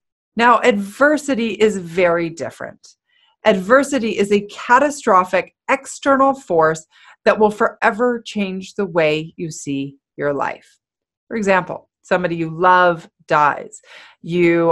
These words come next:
are in a marriage and you go through a divorce. You,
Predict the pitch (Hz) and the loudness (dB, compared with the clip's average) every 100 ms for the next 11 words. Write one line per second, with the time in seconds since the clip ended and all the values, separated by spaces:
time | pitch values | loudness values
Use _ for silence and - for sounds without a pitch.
0 | - 170 170 180 190 196 196 190 185 185 | 2 4 4 2 2 4 4 4 2 0
1 | 170 - 170 165 160 160 160 160 160 156 | -4 -4 0 2 2 2 0 -4 -8 -12
2 | - - 180 160 151 160 156 175 165 160 | -16 -14 -6 -6 -2 -2 0 2 2 2
3 | 165 139 - - - - - - - - | 0 -2 -8 -8 -14 -16 -16 -20 -20 -20
4 | - 170 180 175 170 170 170 | -14 -2 2 4 4 2 2